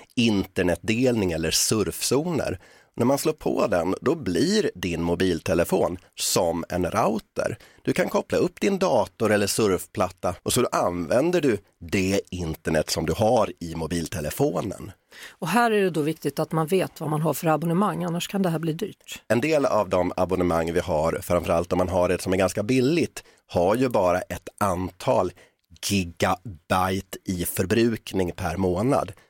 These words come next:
Speaker 1: Och tittar man mycket på film eller streamingtjänster via sin dator, då tar de här data man har slut väldigt snabbt. Så där kan det ju vara en idé att titta på ett abonnemang med obegränsade data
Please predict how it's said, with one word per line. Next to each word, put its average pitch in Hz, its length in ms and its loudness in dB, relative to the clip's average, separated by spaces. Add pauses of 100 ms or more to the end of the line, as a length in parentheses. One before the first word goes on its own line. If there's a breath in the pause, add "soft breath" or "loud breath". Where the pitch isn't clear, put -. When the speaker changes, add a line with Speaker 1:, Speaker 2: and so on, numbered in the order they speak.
Speaker 1:
Och 180 120 -8
tittar - 480 0
man 143 180 4
mycket 139 420 -2
på - 280 -12 (380 soft breath)
film 98 540 2
eller 85 220 2
streamingtjänster 92 1080 0
via 82 500 0
sin 87 200 -4
dator, 90 460 0 (240 loud breath)
då 92 520 2
tar 87 200 0
de 85 140 -2
här 85 440 -6
data 98 320 2
man 90 140 0
har 78 300 -6
slut - 380 -8
väldigt 80 260 -2
snabbt. - 280 -2 (280 loud breath)
Så 92 60 -4
där 104 160 4
kan 98 340 -2
det 104 60 2
ju 107 80 4
vara 95 140 2
en 82 100 -2
idé 76 200 -6
att - 60 -12
titta 87 320 -2
på 82 220 -2
ett - 200 -6
abonnemang 82 520 -2
med 73 140 -6 (260 soft breath)
obegränsade 82 760 0
data 85 480 0